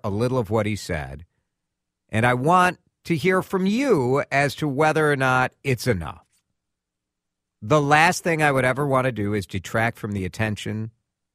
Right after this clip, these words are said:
being on the great things these guys do on the field. That was unfortunate.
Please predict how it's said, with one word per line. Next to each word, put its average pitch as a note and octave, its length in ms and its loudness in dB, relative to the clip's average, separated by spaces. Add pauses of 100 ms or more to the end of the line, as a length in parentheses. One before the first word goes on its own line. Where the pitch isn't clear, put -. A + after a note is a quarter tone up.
(560)
being A2 260 2
on F2+ 380 -4
the G2 80 -10
great A#2+ 280 0
things G2+ 300 -2
these F#2 180 -6
guys D#2+ 260 -4
do E2 160 -8
on D2 100 -8
the C#2+ 60 -14
field. - 360 -20 (420)
That A#2+ 200 0
was A2 160 -4
unfortunate. - 600 -8